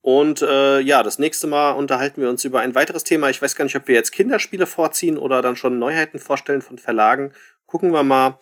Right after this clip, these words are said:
Aber demnächst kommen dann wieder öfter Podcasts, weil wir und das jetzt unter anderem auch für die Neuheiten Sachen benutzen und sicherlich für ein, zwei Interviews.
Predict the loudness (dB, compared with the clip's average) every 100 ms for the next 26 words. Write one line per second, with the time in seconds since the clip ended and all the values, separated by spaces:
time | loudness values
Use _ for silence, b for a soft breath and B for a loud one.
0 | b b b 0 2 4 4 2 2 -2
1 | -4 -4 -2 -2 -2 -2 0 2 0 -2
2 | -2 -4 -4 -12 -4 0 0 -2 -6 0
3 | 2 2 2 2 0 -4 -6 -2 -2 -2
4 | 0 0 0 0 -2 -2 -2 0 2 2
5 | 0 -6 -10 -8 -8 -6 -8 -6 -8 -4
6 | -6 -6 -4 -4 -2 -2 -2 -4 -6 -6
7 | -10 -10 -12 -14